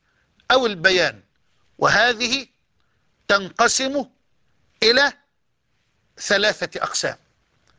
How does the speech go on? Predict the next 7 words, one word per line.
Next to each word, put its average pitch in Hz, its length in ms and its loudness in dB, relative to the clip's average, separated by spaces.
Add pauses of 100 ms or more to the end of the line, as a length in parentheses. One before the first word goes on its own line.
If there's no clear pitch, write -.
(1300)
ما 202 240 2
هي؟ 190 240 -4 (1120)
لا 180 200 2
يتسع 175 380 -4
الوقت 160 320 -4
للجواب 147 460 0
عليها، 120 440 -4